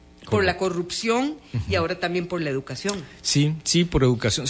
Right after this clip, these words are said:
Speaker 2: que son temas muy sensibles, ¿verdad? Esta es una sociedad que se ha acostumbrado a, a a tener en, en la mira dos cosas. Una es el orden, la tranquilidad, ¿verdad? Que está muy asociado a la seguridad, para ponerlo de alguna manera.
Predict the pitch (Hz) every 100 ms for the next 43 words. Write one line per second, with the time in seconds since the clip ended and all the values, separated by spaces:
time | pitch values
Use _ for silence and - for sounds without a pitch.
0 | - 113 117 131 135 131 127 139 110 -
1 | 147 90 85 139 - 131 151 156 156 147
2 | 135 143 156 - - - - 110 131 131
3 | 151 - 147 139 147 156 160 156 - -
4 | - - - 120 120 127 113 113 87 -
5 | - - 123 120 113 147 170 160 156 139
6 | 117 131 165 170 139 147 - 165 147 101
7 | 90 127 139 147 147 - - - 139 107
8 | 156 160 160 139 110 110 98 101 98 131
9 | 143 139 113 156 - - - - - 143
10 | 170 190 170 160 175 175 156 123 110 104
11 | 107 80 - 92 92 98 101 127 120 107
12 | 113 107 110 104